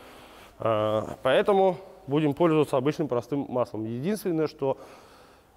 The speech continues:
немножко необычным способом все это сделаем. Сейчас течет.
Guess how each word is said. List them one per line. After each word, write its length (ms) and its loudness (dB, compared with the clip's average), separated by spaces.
немножко 460 2
необычным 720 2
способом 440 -2
все 120 -4
это 140 -2
сделаем. 400 4
Сейчас 240 0
течет. 440 -6